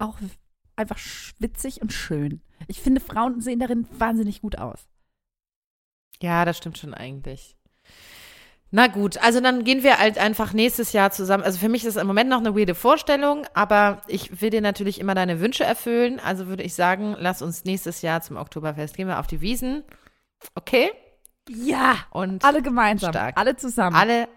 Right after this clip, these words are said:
Speaker 2: alle zusammen.
Speaker 1: Ja, toll.
Speaker 2: Alles
Speaker 1: Freu ich
Speaker 2: zusammen.
Speaker 1: mich.
Speaker 2: Und vielleicht können wir irgendwelche Connection klar machen, dass wir so einen reservierten Tisch bekommen.
Speaker 1: Ja, aber nicht in so einem Käfergedöns, sondern wir wollen,
Speaker 2: Nein.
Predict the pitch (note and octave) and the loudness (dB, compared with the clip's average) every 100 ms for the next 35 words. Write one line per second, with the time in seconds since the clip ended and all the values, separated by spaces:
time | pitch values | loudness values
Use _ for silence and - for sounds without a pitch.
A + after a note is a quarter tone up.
0 | - D#3+ G3+ C#4 - B3+ - C#3+ D3 D3 | 0 4 6 4 0 -6 -4 -4 -4 -4
1 | G#3+ A3 - - - - _ - - A#3+ | -2 -2 -2 -8 -20 -20 _ -20 -2 4
2 | G3 G3 A#3+ - A3 A3+ A#3+ D#4 - _ | 6 4 2 -2 0 2 0 -4 -8 _
3 | _ _ _ G3+ G#3 G#3+ G#3+ G#3+ G#3+ G#3 | _ _ _ -8 -2 2 2 2 -2 0
4 | - A3+ G#3+ G#3+ - G3+ G#3 - G#3 G3 | 0 0 0 0 -2 -4 -4 -8 -4 -2
5 | F#3+ F#3+ F#3 F#3 F3+ F3 F3 F3 F3 E3 | -2 -2 -2 -4 -6 -4 -2 -2 -4 -4
6 | E3 E3 D#3 - D#3 - C3+ - B2+ C3+ | -4 -6 -10 -10 -12 -10 -14 -14 -12 -10
7 | - - - - - - - A3 G#3 A#3+ | -12 -14 -20 -20 -20 -20 -4 2 4 6
8 | B3 D4 A#3+ B3 A#3+ - C4 C#4+ C4+ A3+ | 4 2 2 4 4 2 0 2 2 2
9 | A3 G#3+ A#3 - A3 A3 A3 G#3+ G3+ G3+ | 2 2 2 0 0 2 0 -2 -2 -2
10 | A3 D3+ D#3 D#3+ | 0 -2 -2 -6